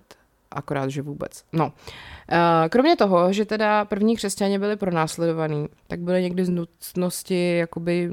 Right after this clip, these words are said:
byli nucený žít prostě v odlehlých horských oblastech, kde jim chyběly základní životní potřeby.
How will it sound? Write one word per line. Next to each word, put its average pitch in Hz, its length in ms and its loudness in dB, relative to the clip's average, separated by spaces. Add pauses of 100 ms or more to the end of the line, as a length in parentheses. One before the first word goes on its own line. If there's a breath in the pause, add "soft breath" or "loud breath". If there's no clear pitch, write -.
(240)
byli 170 180 0
nucený 180 380 0
žít 175 200 -2
prostě 180 320 -6
v - 80 -14
odlehlých 170 400 -2
horských 170 360 -4
oblastech, 156 520 -2 (360 loud breath)
kde 208 160 2
jim 220 100 6
chyběly 185 340 0
základní 165 440 -2
životní 156 380 -4
potřeby. 151 440 -4